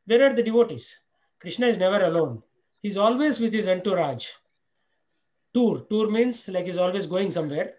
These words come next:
with a tour, with a set of people. Entourage means people who follow him in that tour. Right? So where are his de-, devotees? He asked him. He said, "Go back and draw all the devotees and bring the painting back to me."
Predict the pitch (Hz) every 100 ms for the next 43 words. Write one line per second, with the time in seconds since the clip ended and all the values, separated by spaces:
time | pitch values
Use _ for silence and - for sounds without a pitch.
0 | - 165 160 185 165 156 - 156 147 127
1 | 135 - 156 160 - 151 117 208 - _
2 | _ _ - 185 226 220 214 202 269 302
3 | - 214 226 180 190 185 185 202 180 196
4 | 214 - - 170 165 160 165 135 113 _
5 | _ _ _ _ _ _ _ _ _ _
6 | _ _ _ _ _ _ _ _ _ _
7 | _ - 220 277 - _ _ _ 220 220
8 | 233 247 240 202 220 208 202 226 247 131
9 | - 175 175 - 117 101 _ - 160 214
10 | 170 202 214 247 240 185 185 226 214 208
11 | 208 208 220 247 233 185 196 185 175 170
12 | 165 147 135 117 113